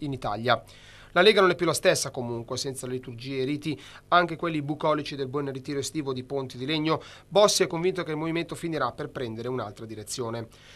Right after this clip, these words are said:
Così cerca di recuperare i suoi e paragona l'operazione di pulizia interna messa in atto da Maroni ad un rastrellamento che ha preso dentro persone che non c'entrano. "Non sono nomi importanti, ma hanno pagato senza colpa e vanno fatti rientrare".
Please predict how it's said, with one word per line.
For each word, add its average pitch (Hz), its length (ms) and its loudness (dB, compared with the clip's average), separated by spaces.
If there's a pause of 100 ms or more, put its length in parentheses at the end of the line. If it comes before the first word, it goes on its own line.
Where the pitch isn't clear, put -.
(160)
Così 175 200 2
cerca 190 240 4
di 156 100 -2
recuperare 147 440 0
i 139 40 -2
suoi 196 280 4
e 180 60 2
paragona 147 340 0
l'operazione 139 500 -4
di 135 120 -8
pulizia 151 480 -4
interna 156 420 2
messa 131 300 -4
in 139 60 2
atto 143 180 -2
da 135 80 -2
Maroni 180 400 6
ad 151 100 4
un 170 140 2
rastrellamento 165 840 4
che 151 120 -4
ha - 20 -2
preso 147 340 -4
dentro 147 320 -4
persone 185 440 2
che 160 80 0
non 147 100 0
c'entrano. 113 560 -6 (420)
"Non 170 180 4
sono 185 220 4
nomi 156 160 4
importanti, 147 560 4
ma 139 120 2
hanno 131 120 0
pagato 151 380 4
senza 160 320 -4
colpa 107 320 -8
e - 120 -4
vanno 143 220 0
fatti 147 360 -10 (100)
rientrare". 147 640 4